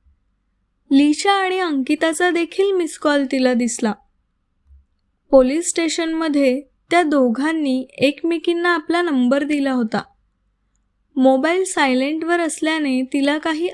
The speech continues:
ऐकू आलं नव्हतं. अंकिताला बोलून घेऊन त्यानंतर लिशाला कॉल करावा असं तिने ठरवलं. तिने अंकिताला कॉल लावला. "हॅलो अंकिता, I am sorry,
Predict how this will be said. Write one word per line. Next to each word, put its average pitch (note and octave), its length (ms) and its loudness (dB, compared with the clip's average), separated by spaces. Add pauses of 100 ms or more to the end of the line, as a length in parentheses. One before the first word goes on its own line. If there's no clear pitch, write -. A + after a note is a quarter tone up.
ऐकू A#3 360 0
आलं C#4+ 260 0
नव्हतं. A#3 340 0 (1300)
अंकिताला F4 680 2
बोलून D4+ 500 -2
घेऊन D4+ 380 -2 (520)
त्यानंतर F4+ 680 2
लिशाला D#4 580 0
कॉल D4+ 300 -2
करावा D4 560 0 (220)
असं C#4 320 -2
तिने D4+ 260 0
ठरवलं. B3 500 0 (1120)
तिने E4 180 4
अंकिताला E4 680 0
कॉल C#4+ 380 0
लावला. B3 400 0 (1300)
"हॅलो C4 340 2
अंकिता, C#4 540 -2 (520)
I C#4+ 140 2
am E4 100 -2 (120)
sorry, A#3+ 260 0